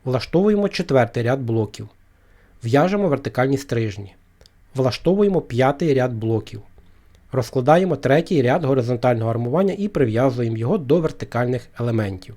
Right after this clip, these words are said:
Виконуємо першу заливку бетону. Анімацію заливки покажу в кінці процесу зборки стін. Заливку з міксера рекомендую виконувати на третьому, максимум на п'ятому ряді блоків.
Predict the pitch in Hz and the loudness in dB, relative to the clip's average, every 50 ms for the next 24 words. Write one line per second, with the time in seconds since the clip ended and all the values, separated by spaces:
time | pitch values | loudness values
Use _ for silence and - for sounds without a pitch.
0 | - - _ _ - - 120 127 131 - 160 190 208 208 202 190 170 - - 139 | -20 -20 _ _ -14 -6 -4 -4 0 2 4 4 6 6 6 4 4 4 4 2
1 | 139 139 - 175 143 131 131 120 127 131 120 - 127 123 127 120 - 117 107 98 | 2 2 0 -2 0 2 2 4 4 2 2 0 0 0 0 -2 -2 -2 -4 -4
2 | 101 - - - - 143 139 147 165 160 139 - - - 123 120 113 131 135 165 | -6 -12 -16 -8 -2 0 2 4 6 6 6 4 2 -2 -2 0 2 4 4 6
3 | 226 233 - 165 139 - 135 - 127 120 170 220 214 - 135 117 - - 196 196 | 4 4 2 0 -2 -2 0 0 2 2 2 2 2 0 -4 -4 -2 -2 -2 0
4 | - 127 120 - - 156 151 - 139 113 110 110 120 131 135 - - 131 131 - | 0 -2 0 2 0 0 2 0 -2 -2 -2 0 2 2 2 2 0 -2 -2 -4
5 | - - 120 110 104 104 - - - 117 113 151 160 170 160 139 - 135 113 123 | -4 -4 -4 -4 -4 -6 -10 -14 -6 0 4 6 6 6 4 4 2 2 4 4
6 | 180 208 - - 151 127 117 120 131 131 - 135 135 139 139 160 151 139 135 135 | 2 2 2 0 2 2 4 4 2 2 4 4 4 6 6 6 6 6 6 4
7 | 135 - 190 208 208 185 156 139 135 123 123 120 - 139 160 196 196 - 170 139 | 4 4 4 4 6 4 4 2 2 0 0 0 2 2 2 2 2 2 2 2
8 | 127 120 131 151 151 - - 175 156 139 123 123 120 - - 127 139 156 - 170 | 4 4 4 2 2 0 -2 -2 0 2 2 0 0 0 0 2 2 2 2 0
9 | 143 131 120 113 113 113 117 127 120 113 110 113 113 107 - - 110 110 | 0 0 0 0 -2 -2 -2 -2 -2 0 0 0 0 0 -2 -8 -14 -16